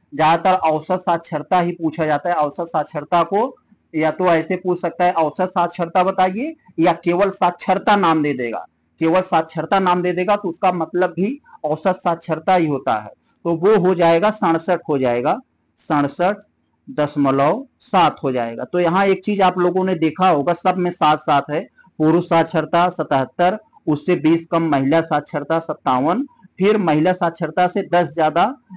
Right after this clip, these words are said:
ये हो गया हमारा सड़सठ, ये औसत साक्षरता। तो बहुत बढ़िया, इन तीनों बातों को याद रखिएगा आप।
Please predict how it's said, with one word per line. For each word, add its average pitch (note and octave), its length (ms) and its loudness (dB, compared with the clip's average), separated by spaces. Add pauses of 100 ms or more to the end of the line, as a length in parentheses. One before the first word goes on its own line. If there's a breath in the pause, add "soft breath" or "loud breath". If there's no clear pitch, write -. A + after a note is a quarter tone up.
(120)
ये D#3+ 120 4
हो D#3+ 200 2
गया E3 200 2
हमारा D3 300 2
सड़सठ, D3 480 -2 (420)
ये F3+ 360 2 (720)
औसत F3 320 0
साक्षरता। B2+ 640 -2 (180)
तो D#3+ 60 -6
बहुत F3+ 380 0
बढ़िया, G3 240 2
इन G#3 120 -2
तीनों F#3 340 0
बातों F#3 280 0
को G3 160 0
याद F3 300 0
रखिएगा E3 540 0
आप। A#3+ 80 -2